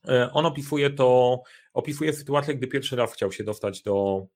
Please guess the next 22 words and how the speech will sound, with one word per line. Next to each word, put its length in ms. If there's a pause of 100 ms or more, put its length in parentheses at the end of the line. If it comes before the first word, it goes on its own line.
(160)
e, 200
do 120
sas 420 (280)
i, 320 (260)
e, 120
odpadł. 520 (440)
Wrócił 340
do 80
jednostki 760
i 140
to, 140
z 20
czym 180
się 120
spotkał, 400
spotkał 380
się 180
nie 200
z 40
życzliwą 560
lożą 240
szyderców, 520